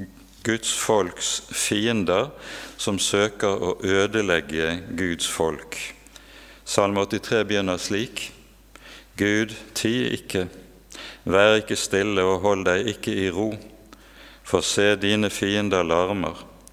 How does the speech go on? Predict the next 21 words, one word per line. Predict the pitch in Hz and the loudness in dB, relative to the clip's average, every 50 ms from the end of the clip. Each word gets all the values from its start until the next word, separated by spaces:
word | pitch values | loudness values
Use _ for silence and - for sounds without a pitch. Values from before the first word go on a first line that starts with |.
| - - - - - - - - | -20 -20 -18 -18 -18 -20 -6 -2
De | 101 104 104 | 0 0 0
som | - - 107 98 | 2 0 0 0
hater | 92 82 98 101 107 113 - - - 98 95 | 2 4 6 6 6 4 4 2 2 2 4
deg, | 92 92 90 90 90 90 | 4 4 4 6 4 2
løfter | 90 87 87 95 - - - - - 95 87 80 | 2 2 2 0 0 -4 -8 -4 -2 -2 -2 -2
hodet. | 90 90 98 92 82 90 87 - - - - - - - - - - - - - - - | -2 -4 -2 -4 -4 -6 -6 -8 -16 -20 -20 -20 -20 -20 -20 -18 -16 -14 -14 -14 -16 -6
Med | - 98 90 | -4 -2 -2
svik | - - - 95 107 117 131 127 - - | 0 -2 0 0 0 0 0 -4 -4 -4
legger | 117 110 110 107 92 95 95 92 | 2 4 4 4 4 2 2 2
de | 95 90 90 | 2 0 2
hemmelige | 92 95 98 104 104 101 95 92 87 85 | 2 0 0 0 0 0 0 0 0 -2
planer | - - 90 90 98 101 98 92 90 92 | 0 2 2 2 2 2 0 0 0 0
mot | 98 101 113 120 120 - - | 0 0 0 0 -2 -2 -2
ditt | 117 113 107 - | -2 -2 -2 -4
folk. | - - - 92 95 85 - - - - - - - - - - - - - - - - - - - | -2 0 2 0 0 -2 -6 -12 -16 -18 -18 -18 -20 -20 -20 -20 -20 -18 -18 -16 -18 -18 -20 -6 -4
De | 107 98 | -2 -2
rådslår | 95 90 98 104 117 120 - - - - 107 101 101 101 | 2 2 4 4 4 4 2 -4 -2 0 2 2 2 2
mot | 104 104 113 127 131 - - - - - - - - - - - - - - - - _ _ _ - | 2 0 -2 -2 -4 -6 -10 -6 -6 -4 -4 -6 -8 -14 -20 -20 -20 -20 -20 -20 -20 _ _ _ 0
dem | - 110 101 98 101 98 101 101 - | 2 4 4 4 2 -2 -4 -6 -8
du | 101 98 107 110 110 | -4 -2 0 0 2
verner. | 98 101 98 101 107 101 90 76 76 | 2 4 4 4 2 2 0 -2 -4